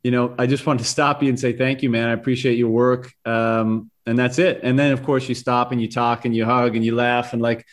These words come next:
that happened so many times. Like, it was the, just the most,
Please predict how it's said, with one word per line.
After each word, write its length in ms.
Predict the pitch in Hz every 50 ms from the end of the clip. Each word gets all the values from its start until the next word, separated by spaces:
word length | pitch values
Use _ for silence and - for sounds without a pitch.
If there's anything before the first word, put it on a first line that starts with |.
| - - _ _ _ _ _
that 160 | 143 156 156
happened 400 | 156 160 151 147 143 135 123 113
so 400 | - - - - 160 160 160 151
many 240 | 151 139 123 117 113
times. 400 | 127 139 135 135 131 123 113 120
Like, 160 | 120 113 147
it 60 | 151
was 160 | 151 139 107
the, 300 | 117 120 110 - 85 - -
just 260 | - 139 127 131 131
the 80 | - 117
most, 420 | 120 120 117 117 - - - _